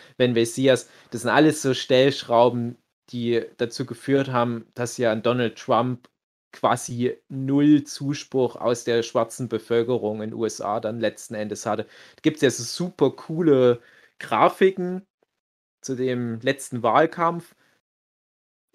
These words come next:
was man sich jetzt noch irgendwo bestimmt auch googeln kann, äh, wo du dir anzeigen lassen kannst, zum Beispiel, was wäre,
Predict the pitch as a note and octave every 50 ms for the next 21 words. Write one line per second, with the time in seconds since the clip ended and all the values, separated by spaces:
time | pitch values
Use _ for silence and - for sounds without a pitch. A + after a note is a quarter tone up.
0 | _ _ _ _ _ _ - C#3 C3+ - D3 B2+ A#2 C3 A#2+ C3 B2+ - C3+ C3
1 | A2 A2+ C3+ C3+ C3 B2 C3+ B2 A#2+ - - - C#3 C3+ C3 - B2+ A#2+ - -
2 | D3+ D3 F3+ D#3 C#3+ C#3 C3+ - C#3 C3 C3+ C3+ C#3 C#3 C3 _ _ _ _ _
3 | _ _ _ _ _ _ _ _ _ A#2 B2 B2 A2+ A#2 - G#2+ A#2 B2 A#2+ C3
4 | C#3+ C3+ B2+ A2+ B2+ A#2+ A2 C3 C3 - D3 C3+ C3 A#2+ B2+ A#2+ A#2+ A#2+ - -
5 | C3 A2+ - A#2 A#2+ B2 A#2+ - - - A#2+ G#2 G#2+ A2+ A#2 A2+ - - A#2+ A#2+
6 | A#2 A2+ A#2 - _ _ - A#2+ A#2+ C3+ - - - B2 C3 C3+ C#3+ D#3+ E3 D#3
7 | C#3+ C#3 C#3 C3 B2